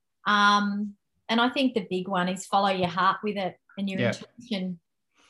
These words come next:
Speaker 2: So I need to go back and ask a, a really important question. You mentioned cooking. What's something you've made recently that you had just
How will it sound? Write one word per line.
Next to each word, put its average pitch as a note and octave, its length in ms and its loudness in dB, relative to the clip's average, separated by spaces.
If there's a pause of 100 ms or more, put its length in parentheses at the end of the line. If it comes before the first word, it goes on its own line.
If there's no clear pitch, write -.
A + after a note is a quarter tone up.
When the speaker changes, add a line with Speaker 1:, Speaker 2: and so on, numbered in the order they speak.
(200)
Speaker 2:
So - 240 2
I D3+ 120 4
need D3 180 2
to C3+ 60 -8
go A#2+ 180 2
back G#2+ 260 2
and B2 80 0
ask A2 260 -2
a, A2+ 180 0
a A#2 140 -2
really B2 400 0
important A2 380 -6
question. G#2 560 -10 (1400)
You B2 140 0
mentioned B2 480 -2
cooking. C3 640 -8 (1080)
What's C3+ 440 -4
something B2 420 -2
you've A2+ 180 -8
made A2 260 -2
recently G#2+ 580 -8
that G#2 260 -2
you G#2+ 180 -2
had F#2+ 140 -6
just - 380 -8